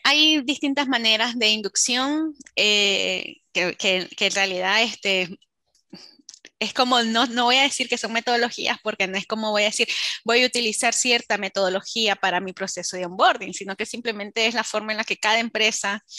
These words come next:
y cada proyecto va encontrando la manera de cómo hacerlo, cómo se le es más eficaz realizarlo. Entonces, es muy común encontrar hoy en día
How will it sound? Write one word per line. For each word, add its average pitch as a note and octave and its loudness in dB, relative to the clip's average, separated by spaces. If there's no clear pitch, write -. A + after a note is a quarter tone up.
y G#3 0
cada G#3 4
proyecto G#3 2
va G3+ 2
encontrando G#3 0
la F3 -4
manera F#3 -2
de F#3 0
cómo F3+ -2
hacerlo, G#3+ 0
cómo F#3 -4
se - -6
le G3 0
es G3+ -4
más G#3 2
eficaz - -4
realizarlo. E3 0
Entonces, A3+ 0
es A3 -2
muy C#4 2
común A#3 -2
encontrar F#3+ 0
hoy G3+ 2
en F#3+ -4
día F#3 0